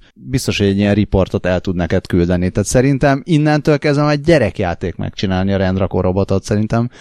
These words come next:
vedd fel a kapcsolatot Goldberg professzorral.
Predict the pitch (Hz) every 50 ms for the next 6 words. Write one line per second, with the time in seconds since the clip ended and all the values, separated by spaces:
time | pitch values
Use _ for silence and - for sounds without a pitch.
0 | - - _ - 123 107 - - 90 90 - 95 90 87 - - 95 90 - 101
1 | 98 92 - - - - - - - - _ _ _ _ _ 254 - 113 104 98
2 | 95 90 92 95 92 92 92 - 101 90 - 98 95 - - 110 98 98 101 101
3 | 104 107 -